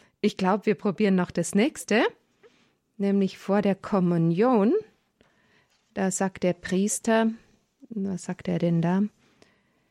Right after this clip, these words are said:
Ähm, „Seht das Lamm Gottes, das hinwegnimmt die Sünde der Welt.“ Und er streckt dann die Hostie nach oben. Und dann sprechen wir alle,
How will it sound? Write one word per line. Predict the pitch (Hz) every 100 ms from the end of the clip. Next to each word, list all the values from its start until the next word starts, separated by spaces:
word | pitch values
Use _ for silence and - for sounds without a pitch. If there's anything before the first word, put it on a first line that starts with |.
| _ _ _ _ _ _ -
Ähm, | 185 180 180 185 180 180 175 175 175 -
„Seht | - - 196 247 277 - - -
das | 170 -
Lamm | 156 160 190 208 202
Gottes, | 165 170 - 165 - - -
das | 175 -
hinwegnimmt | - 170 160 175 226 - 220 208 208 208 - -
die | 170
Sünde | - - 170 170 185
der | 185 185
Welt.“ | 151 147 151
Und | 156
er | 147
streckt | - - 190 -
dann | 156
die | 160
Hostie | - 135 - 160
nach | 151 156 -
oben. | - 196 214 175 285 - _ _ _ _ _ _ _ _ _ _
Und | 180 170
dann | 175
sprechen | 233 - - 214 -
wir | 220 202 -
alle, | 170 226